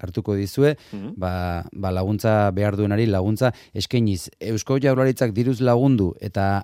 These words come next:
Speaker 1: agintzari giza ekintzarako kooperatiba kudeatzen duen zerbitzua da, Betirako. Dolua egiteko zailtasun handiak izan dira egunotan,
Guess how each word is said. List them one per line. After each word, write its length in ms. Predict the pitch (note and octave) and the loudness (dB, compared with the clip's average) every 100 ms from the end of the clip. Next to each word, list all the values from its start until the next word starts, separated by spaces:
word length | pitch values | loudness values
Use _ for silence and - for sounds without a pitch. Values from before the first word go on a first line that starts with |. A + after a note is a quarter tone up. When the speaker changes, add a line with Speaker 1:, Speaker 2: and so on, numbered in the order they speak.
| - | -4
Speaker 1:
agintzari 760 | G#2+ G#2+ C3+ C#3+ C3+ C3 A#2+ | -4 0 0 2 2 4 2
giza 320 | F2+ A#2+ - A2 | 0 -4 0 0
ekintzarako 720 | F#2 - B2 B2 A#2 A#2 A#2 | 0 -2 -2 0 0 0 0
kooperatiba 560 | G2+ A2 A2 A#2 A#2 | 0 2 0 0 -2
kudeatzen 480 | - G2+ G#2+ G#2 G#2+ | 0 0 0 0 0
duen 140 | A2 | 0
zerbitzua 580 | G2+ G#2 G2 A#2 A2+ F#2 | 0 -2 0 0 2 2
da, 160 | G#2+ D#3+ | 2 2
Betirako. 600 | A#2 A2 A2 G2+ B2 D3+ - - - - | 0 0 0 0 0 0 -4 -20 -20 -6
Dolua 380 | G2+ B2+ B2+ | 2 4 6
egiteko 560 | A2+ A2 B2+ B2+ A2 B2 | 4 2 -2 -2 0 0
zailtasun 500 | A2 G#2 A#2 A#2 B2 | 0 -2 -2 -2 0
handiak 480 | G2+ G#2 A#2+ B2+ F2+ | 0 0 2 2 2
izan 240 | F#2+ G2+ | -2 -2
dira 180 | G2 G2 | 0 2
egunotan, 520 | G2+ A#2 G#2+ G#2 B2+ | 2 2 0 0 -2